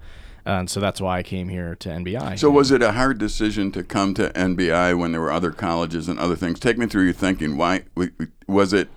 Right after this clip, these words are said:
Speaker 2: was it like, "No, N B I is the only place," or were there other options? And how did you land at N B I?
Speaker 1: Yeah, there, there are definitely other options. Um, I, I,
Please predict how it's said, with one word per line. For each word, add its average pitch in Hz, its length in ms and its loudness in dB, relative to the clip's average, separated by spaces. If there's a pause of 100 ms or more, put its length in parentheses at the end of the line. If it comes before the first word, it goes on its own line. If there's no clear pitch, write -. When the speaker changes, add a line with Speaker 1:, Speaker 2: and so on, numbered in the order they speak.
(500)
Speaker 2:
was 101 220 2
it 101 120 2
like, 98 280 4
"No, 107 260 6
N 104 160 4
B 110 80 4
I 98 80 6
is 98 120 2
the 101 60 2
only 95 200 2
place," 90 380 2
or 87 220 0
were 90 160 2
there 90 240 2
other 95 360 2
options? 87 760 -2
And 82 180 -4
how 107 120 2
did 107 160 0
you 92 100 0
land 92 360 0
at 78 80 0
N 85 100 0
B 76 160 -2
I? 78 300 -2
Speaker 1:
Yeah, 190 260 6
there, 196 260 6
there 190 200 6
are 202 40 6
definitely 180 460 4
other 143 180 6
options. 123 840 0
Um, 110 840 0
I, 117 240 -2
I, 117 300 0